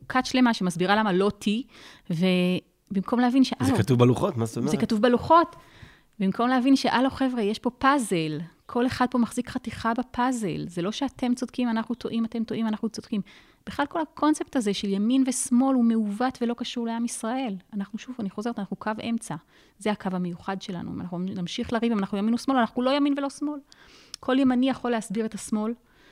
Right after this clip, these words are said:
Speaker 1: את ה-, את הטוב לב, את הרחמנות, וכל שמאלני יכול להסביר את הימין. אין לנו מקום אחר ללכת, זה הארץ שלנו.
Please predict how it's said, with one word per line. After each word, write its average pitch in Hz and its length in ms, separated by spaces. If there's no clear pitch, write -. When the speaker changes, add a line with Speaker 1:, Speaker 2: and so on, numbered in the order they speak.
Speaker 1:
את - 160
ה-, 190 300
את - 200
הטוב 196 400
לב, 220 240
את 202 120
הרחמנות, 196 640
וכל 247 220
שמאלני 247 460
יכול 233 220
להסביר 214 520
את - 100
הימין. 214 420
אין 208 100
לנו 214 120
מקום 196 260
אחר 202 180
ללכת, 190 520
זה - 140
הארץ 170 260
שלנו. 185 360